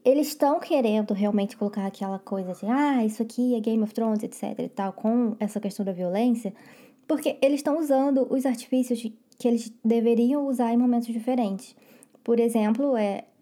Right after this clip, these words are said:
o, a questão do torneio mesmo, que eles usaram no primeiro episódio e não precisava, né? Eles fizeram realmente pra chocar.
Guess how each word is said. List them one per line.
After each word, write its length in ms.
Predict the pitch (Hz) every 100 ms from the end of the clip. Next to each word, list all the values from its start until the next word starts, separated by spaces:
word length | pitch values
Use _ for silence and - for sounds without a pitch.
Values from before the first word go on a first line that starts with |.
| _
o, 220 | - 220 214
a 100 | 214
questão 280 | 214 214
do 120 | 214 214
torneio 420 | 262 233 220 240
mesmo, 240 | 220 247
que 80 | 240
eles 160 | 226 226
usaram 400 | 302 240 247 240
no 100 | 214
primeiro 300 | 220 202 208
episódio 540 | 208 196 196 202 220
e 100 | 240 226
não 260 | 214 247
precisava, 840 | 277 - 240 233 226 190 190 220 302 - _ _ _ -
né? 240 | 202 202 277
Eles 180 | 190 -
fizeram 300 | 208 202 196
realmente 380 | 202 196 190
pra 120 | - 202
chocar. 420 | 226 226 208